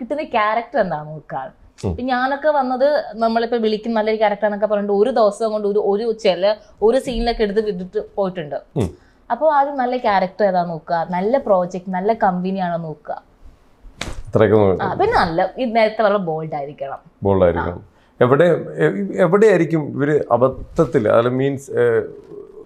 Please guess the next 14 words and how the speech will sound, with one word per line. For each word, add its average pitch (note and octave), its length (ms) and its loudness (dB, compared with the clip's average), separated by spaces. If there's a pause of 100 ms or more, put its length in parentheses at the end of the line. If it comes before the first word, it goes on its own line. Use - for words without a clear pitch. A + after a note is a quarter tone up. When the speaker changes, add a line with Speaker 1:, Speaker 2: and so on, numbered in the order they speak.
(120)
Speaker 2:
കയ്യിന്ന് F#3+ 280 4
പോകുന്നത് D3 420 4
എവിടെയായിരിക്കും G#2+ 440 0
ഇവര്? D#4 220 -2
Speaker 1:
അതാണ് E4 200 2
ഈ D#4 180 -10
കൂട്ടുകെട്ട്. D4+ 800 -8 (320)
Speaker 2:
ഉം. G2 180 -6 (240)
Speaker 1:
കൂട്ടുകെട്ട്, B3 560 -4
അല്ലെങ്കിൽ A#3+ 500 2
ഓരോ A#3 260 2
ആൾക്കാരോട് A#3 500 0
പരിചയപ്പെടുന്ന A3+ 600 -2
രീതി. A3 520 -6